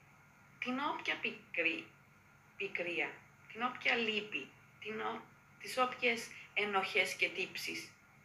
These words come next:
για το δικό σου το καλό. Μόνο έτσι μπορείς να λυτρωθείς, γιατί όλα αυτά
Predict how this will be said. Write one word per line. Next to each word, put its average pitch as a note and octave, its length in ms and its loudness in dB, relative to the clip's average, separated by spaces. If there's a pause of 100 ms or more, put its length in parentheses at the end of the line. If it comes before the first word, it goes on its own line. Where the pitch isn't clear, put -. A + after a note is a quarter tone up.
(280)
για E3+ 180 2
το G3 100 2
δικό G#3+ 340 2
σου B3 240 -6
το - 100 0
καλό. - 400 -2 (3000)
Μόνο C4 280 0
έτσι A#3+ 400 0
μπορείς F#3+ 340 2 (120)
να F3+ 200 4
λυτρωθείς, - 720 -2 (600)
γιατί G3+ 240 -2
όλα A#3 200 4
αυτά G#3 640 -2